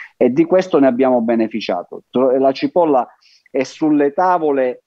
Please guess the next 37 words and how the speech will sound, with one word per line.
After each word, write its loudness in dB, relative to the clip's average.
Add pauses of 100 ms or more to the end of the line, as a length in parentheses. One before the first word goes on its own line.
(300)
ed -4
è 4
utilizzata -2
<laughs> -6
dagli -2
chef -8
più -6
importanti -4
al 0
mondo, -2
quindi 0
anche -2
nominare -2
ogni -14
volta 0
quando -10
si -18
parla 2
di -10
cucina, -2
oggi -6
sai, -4 (400)
<laughs> -6
non -2
c'è, 0
non 2
lo 2
devo 0
dire 2
io, -2 (340)
è 0
uno 0
dei -2
temi -4
più, -4
ehm, -4
ehm, -2